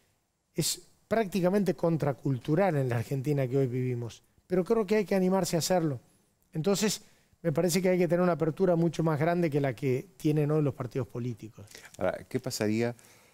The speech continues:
Speaker 2: eh, digamos, si, eh, Cristina Kirchner quiere sumarse a ese espacio?
Speaker 1: Sería una estafa para la gente porque representa algo absolutamente contra-, lo contrario a lo que nosotros estamos planteando.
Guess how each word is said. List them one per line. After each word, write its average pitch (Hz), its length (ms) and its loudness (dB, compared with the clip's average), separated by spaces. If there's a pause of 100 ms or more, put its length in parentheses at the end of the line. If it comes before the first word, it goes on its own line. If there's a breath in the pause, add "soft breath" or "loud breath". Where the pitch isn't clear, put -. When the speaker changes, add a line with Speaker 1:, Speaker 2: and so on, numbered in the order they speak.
(160 soft breath)
Speaker 2:
eh, 80 360 -2
digamos, 92 560 -4
si, 98 340 -2 (480 soft breath)
eh, 80 460 -2 (680)
Cristina 98 420 -4
Kirchner 95 320 -4
quiere 92 220 -4
sumarse 98 480 -4
a 80 40 -4
ese - 120 -12
espacio? 73 440 -12 (300)
Speaker 1:
Sería 240 300 -6
una 240 120 0
estafa 190 380 -2
para 143 220 -2
la 135 120 -2
gente 202 320 -4
porque 143 280 -2
representa 156 580 -2
algo 208 320 -2 (100)
absolutamente 208 920 -2
contra-, 170 420 -2
lo 143 200 0
contrario 175 480 0
a 156 80 0
lo 139 120 0
que 131 80 -4
nosotros 139 380 -2
estamos 135 280 -4
planteando. 127 560 -6